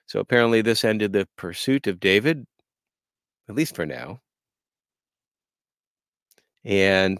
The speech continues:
they part their ways. Now, First Samuel twenty-five begins with Samuel's death.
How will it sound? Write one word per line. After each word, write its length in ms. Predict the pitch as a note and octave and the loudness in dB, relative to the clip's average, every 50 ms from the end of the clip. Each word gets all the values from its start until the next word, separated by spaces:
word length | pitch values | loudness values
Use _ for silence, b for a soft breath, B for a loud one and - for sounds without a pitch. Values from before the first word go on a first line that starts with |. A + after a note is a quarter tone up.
| - | -2
they 120 | - G2 F2+ | -2 -2 -2
part 280 | - - F#2 F2 - | 0 0 0 0 0
their 160 | - F2 E2 | -2 -4 -4
ways. 380 | E2 D#2+ C#2+ C#2+ C#2+ - - - _ _ _ _ _ _ _ _ _ _ _ _ _ _ _ _ _ _ _ _ _ _ _ _ _ _ _ _ _ _ _ _ _ _ _ _ _ _ _ _ _ _ _ _ _ b b b b b b b b b b b b b b b b b b b b b b b b b b _ _ _ _ _ _ _ _ _ _ _ _ _ _ _ _ _ _ - | -4 -4 -6 -8 -12 -16 -18 -20 _ _ _ _ _ _ _ _ _ _ _ _ _ _ _ _ _ _ _ _ _ _ _ _ _ _ _ _ _ _ _ _ _ _ _ _ _ _ _ _ _ _ _ _ _ b b b b b b b b b b b b b b b b b b b b b b b b b b _ _ _ _ _ _ _ _ _ _ _ _ _ _ _ _ _ _ 4
Now, 160 | D3 D#3 D#3 | 6 6 6
First 300 | D#3 - B3 C#4 A#3 - | 8 8 8 8 8 8
Samuel 280 | - A3+ G3+ F#3 F3 E3 | 8 8 8 8 6 6
twenty-five 720 | - - E3+ D3+ C3 B2 - F3+ F3 C#3+ A#2+ A#2+ B2+ B2+ | 6 4 6 6 4 4 4 4 6 6 6 6 4 4
begins 340 | B2 B2+ A#2 C#3 C#3+ C3+ A#2 | 0 0 0 2 2 2 0
with 140 | A#2+ A#2+ - | -2 -2 0
Samuel's 480 | - - B2+ A#2+ A#2 G#2+ G2 G2 - | 2 2 2 2 2 0 -2 -2 0
death. 460 | - - E3 F#2+ C2 - - - - | 2 2 2 2 2 -2 -6 -14 -20